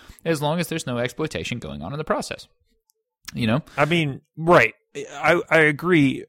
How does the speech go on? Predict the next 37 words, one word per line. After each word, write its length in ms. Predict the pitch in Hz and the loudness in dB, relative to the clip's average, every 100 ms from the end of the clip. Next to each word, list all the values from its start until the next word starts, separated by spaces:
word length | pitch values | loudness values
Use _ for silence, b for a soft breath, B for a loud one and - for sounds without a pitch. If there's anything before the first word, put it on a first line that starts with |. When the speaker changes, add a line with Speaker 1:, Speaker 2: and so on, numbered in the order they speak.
| _ | _
Speaker 2:
Uh, 920 | - 139 131 123 120 113 104 - 123 | -6 0 2 2 -2 -6 -12 -14 -6
Speaker 1:
But 140 | 117 151 | 2 4
then 100 | 143 | 4
Speaker 2:
absolutely. 400 | 123 156 127 120 | 4 2 2 0
Speaker 1:
again, 100 | - _ - | -4 _ -2
like, 180 | 135 131 | -2 2
how 160 | 147 | 4
do 60 | 147 | 6
Speaker 2:
But 100 | 151 | 8
Speaker 1:
you, 40 | |
Speaker 2:
if 100 | 175 | 6
you 40 | 143 | 4
Speaker 1:
how 60 | |
do 60 | 139 | 0
you 140 | 143 | -2
ensure 280 | 131 120 127 | -2 -2 -4
that 120 | 120 | -4
that's 200 | 120 123 | -6 -8
going 180 | - 117 | -6 -8
to 60 | 113 | -8
be 80 | |
the 80 | 107 | -10
case 320 | - 107 107 - | -6 -6 -6 -8
unless 460 | 117 110 110 110 - | -8 -4 -2 -4 -4
that 220 | 113 104 | -4 -4
money 260 | 110 110 110 | -4 -4 -4
is 120 | 98 | -6
also 380 | - 104 - 110 | -6 -6 -4 -6
going 300 | 98 101 101 | -6 -8 -8
to 100 | - | -10
lead 300 | 104 104 101 | -10 -8 -8
to 80 | 101 | -10
further 320 | - 107 101 | -6 -6 -6
coercion 760 | - 101 98 107 - 104 104 98 - | -8 -8 -6 -6 -6 -6 -8 -10 -10
and 460 | 101 95 90 92 - b b b - | -8 -6 -8 -10 -14 b b b -4
power 260 | 107 107 | -2 0
consolidation? 1080 | 95 101 - 107 92 95 101 - 98 92 | -2 -6 -4 -4 -4 -4 -4 -4 -6 -6